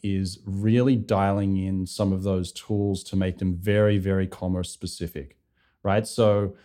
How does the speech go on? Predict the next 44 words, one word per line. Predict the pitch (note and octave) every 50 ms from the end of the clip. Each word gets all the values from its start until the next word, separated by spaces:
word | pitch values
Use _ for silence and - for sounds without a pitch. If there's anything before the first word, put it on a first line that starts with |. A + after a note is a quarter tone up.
| _ _ _ _
when | B2+ A#2+
you | B2 B2
look | B2 C#3 C3+ -
at | C#3
our | C3+ A#2+ A2
customer | - B2+ A2 - - A#2 A2
segmentation | - - A2+ G2+ G2+ G#2 F#2+ - G#2 G2 G2 F#2+ - G#2
engine | G2 F#2+ F#2+ F#2+ F#2 F#2+ F#2+ F#2 F#2+ F#2 F#2+
and | F#2+ G2 G2 G2
you | G2 G2
look | G2+ G2
at | G2+
our | G2+ F#2+
customer | - - G#2 F#2 - - G#2 G2+ G2
reporting, | F#2 E2+ - - G2+ F#2+ F#2+ F#2+ F#2+ F2 E2+ E2 E2+ - _ _ _ _ _ _ _ _ _ _ _ _ _
we | B2 C3
make | C3+ D3 D#3+ D3 -
it | C3+ -
really, | G#2 G2+ G#2 G#2+ A#2 A#2+ A#2+ A#2+ A#2+ A#2 G#2+
really, | G#2 G#2+ G#2+ G#2 G2+ G2
really | G2 G2+ G2+ F#2+ F#2+ G2 G2
easy | B2 B2+ C3+ C3 A2+ A2 G2+ G2+
to | - - G#2+
write | G2 F#2 F#2+ G#2 G2+ G2+ G2+ G2+ - -
a | G#2 G2+ G2
filter | - - - - A2 G2+ F#2+ - - G#2 G2+
or | G2 - G2+ F#2+ F#2
a | F2+
query | - - - D3 D3 D3 C3 A2+ G#2 G2+
that's | F#2 G#2 G2 - - -
like, | G#2 G2+ G2 F#2+ - - _ _ _ _ _
you | - A2+
know, | G#2 G2
people | - - - C#3 C#3 C#3 D3+ C3
who've | G2+ A2 A2+ G2+ -
spent | - - - - - - _ C3 A#2 A2+ A#2 A#2 A#2 - - -
this | G#2+ F#2+ A2 A2+ G#2+ -
much | - G#2+ G2+ G2 - -
in | G2+ G2
the | F#2
last | F#2 F#2 F2+ F2+ -
twelve | - - F#2+ F2+ F2
months | F#2 F2+ E2+ E2 - - -
or | A2+ A2 G#2 G2 G2 F#2+ -